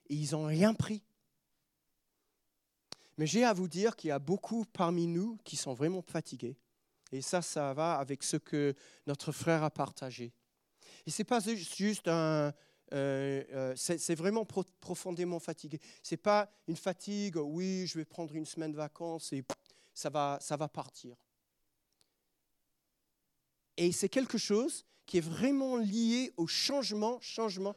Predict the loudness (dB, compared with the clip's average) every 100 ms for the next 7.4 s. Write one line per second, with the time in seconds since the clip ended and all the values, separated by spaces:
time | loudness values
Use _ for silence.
0 | -8 -14 -6 -6 -4 -8 -10 _ _ -2
1 | 2 2 0 -10 -10 -2 -2 0 2 4
2 | 2 -4 _ _ _ 0 0 0 -4 -4
3 | -2 2 2 2 0 0 -2 -2 -2 -2
4 | -2 0 0 -2 -4 -12 -8 -4 -4 -6
5 | -12 -8 -6 -6 -6 -6 -4 -2 -4 _
6 | _ _ -6 -4 -4 -4 -2 0 0 -2
7 | -2 -6 -10 -10